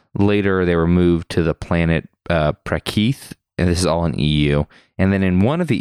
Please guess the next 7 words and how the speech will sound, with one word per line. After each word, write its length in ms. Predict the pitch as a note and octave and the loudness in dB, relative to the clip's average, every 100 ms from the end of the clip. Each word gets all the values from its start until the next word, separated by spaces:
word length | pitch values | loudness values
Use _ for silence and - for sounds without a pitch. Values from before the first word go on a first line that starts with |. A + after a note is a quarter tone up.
| F2 | 0
E 40 | E2+ | 0
U 80 | E2+ | 0
stories, 460 | - F2+ E2+ E2+ | 0 0 0 0
the 140 | F2 E2+ | 0 0
Inquisitors 720 | D#2+ - A2+ G#2 G2+ G2 - | 0 -2 -2 0 0 -2 0
nearly 400 | F2+ F#2+ G2 F#2+ | 0 0 0 0
uncover 840 | E2 F2 - - C#3 B2+ G2 F#2+ | -2 -2 -6 -4 -4 0 0 -2